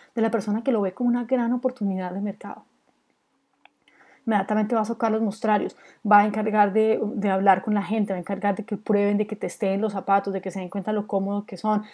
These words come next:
que se den cuenta la calidad y demás. Las acciones son bastante diferentes, pero ¿de dónde salen las acciones?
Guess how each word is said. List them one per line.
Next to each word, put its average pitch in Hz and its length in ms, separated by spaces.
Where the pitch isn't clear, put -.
que 202 120
se 196 100
den 190 140
cuenta 196 220
la 214 100
calidad 196 480
y 214 60
demás. 202 420
Las 190 160
acciones 208 380
son 240 100
bastante 247 380
diferentes, 208 520
pero 202 200
¿de 208 60
dónde 208 160
salen 269 180
las 285 160
acciones? - 500